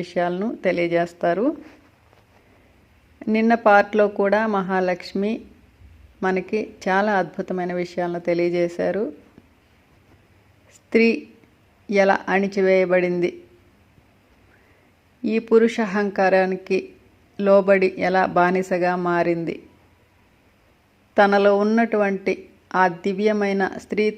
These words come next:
తత్వపు శక్తులను ఎలా కోల్పోయి ఆ బాధకు,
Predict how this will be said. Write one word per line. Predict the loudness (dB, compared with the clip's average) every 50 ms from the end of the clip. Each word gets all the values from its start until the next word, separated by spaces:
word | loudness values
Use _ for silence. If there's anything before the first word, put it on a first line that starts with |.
| 0 0
తత్వపు | 0 0 0 -2 -2 -2 -2 -6 -10 -10 -10 -6
శక్తులను | -4 -4 -4 -4 -6 -6 -4 -2 0 0 -2 -2 -6 -10 -14 -20 _ _ _ _ _ _ _ _ _ _ _ _ _ _ _ _ _ _ _ _ _ _ _ _ _ _ _ _ _ _ _ _ _ _ _ _ _ _ 2 4 4 6
ఎలా | 6 6 6 6 4 2 -2 0 2
కోల్పోయి | 4 4 4 4 2 0 0 2 2 4 4 2 0 -2 -4 -8 -16 _ _ _ -6 -6
ఆ | -2 2 2
బాధకు, | 2 4 2 2 -2 -4 -4 -6 -6